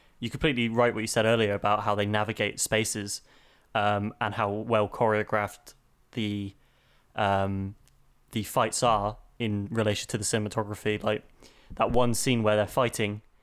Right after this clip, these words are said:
um, in the, in the blacksmith, it's just so well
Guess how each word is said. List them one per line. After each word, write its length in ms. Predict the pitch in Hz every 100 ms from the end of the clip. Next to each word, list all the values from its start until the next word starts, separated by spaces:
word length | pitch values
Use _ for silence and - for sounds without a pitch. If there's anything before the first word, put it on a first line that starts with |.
| _ _ _ -
um, 580 | 110 104 104 104 104 98 _ _ _ _ _ _ _ _ _ _ _ - -
in 240 | 127 110
the, 440 | 107 104 104 101 95 _ _ -
in 140 | 110
the 60 | 104
blacksmith, 720 | - 117 - 117 101 - - _ _ _ _
it's 200 | - 117
just 260 | - 127 -
so 240 | - 113 117
well 480 | 107 104 104 101